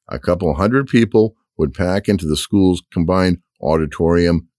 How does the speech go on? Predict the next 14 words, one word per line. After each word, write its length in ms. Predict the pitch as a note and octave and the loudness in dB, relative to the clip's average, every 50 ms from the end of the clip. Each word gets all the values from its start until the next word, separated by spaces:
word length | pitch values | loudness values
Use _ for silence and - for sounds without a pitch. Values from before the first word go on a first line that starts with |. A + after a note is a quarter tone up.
| _ - | _ -10
gym, 460 | D2 D#2 E2+ E2 E2+ E2+ F2 F#2 F#2+ - | -4 -2 0 2 2 2 0 0 -2 -4
and 160 | - D2+ D2+ | -6 -4 -2
cafeteria 800 | - E2+ D#2+ D#2 D#2 D#2+ D2 - G2 F#2+ F2 F2 E2 D#2+ D2+ D2+ - _ _ _ _ _ - | -2 0 -2 -2 -2 -6 -4 0 0 2 2 4 2 2 0 -2 -4 _ _ _ _ _ -8
to 80 | - E2+ | -6 -6
smoke 360 | - - G2+ G2+ G2+ G2 - | -4 0 0 2 2 0 0
cigarettes, 580 | - - A2+ G#2 G#2+ F2+ D#2 C#2+ C#2 - - - _ _ _ _ _ _ - | -2 -2 0 2 2 2 2 2 0 -4 -10 -16 _ _ _ _ _ _ -2
drink 220 | F#2+ G2 G2+ F#2 | 0 0 0 0
coffee, 560 | - G#2 F#2+ F#2+ F#2+ F#2+ - D2+ C#2+ C2+ - _ _ _ _ - | 0 0 0 2 0 0 0 0 -2 -2 -4 _ _ _ _ -6
and 140 | D2 E2 D#2 | -4 -4 -2
eat 280 | - F2 F#2 D#2 D#2 | 0 0 0 0 0
donuts 600 | C#2+ F2 F2 F#2 F#2 F2 D2+ C#2 B1 - - - _ _ _ _ _ _ | 0 0 0 2 2 2 0 -2 -4 -6 -12 -18 _ _ _ _ _ _
while 200 | - E2+ E2+ E2+ | -4 -2 -2 -2
playing 400 | - - G2+ F#2+ F#2 F2+ E2 D#2 | 0 0 0 2 2 0 0 0
bingo, 580 | F#2 G#2 G#2+ G2 F2 E2+ D2+ C#2 C2+ C2+ C2+ | 0 2 2 2 2 2 2 0 -2 -4 -8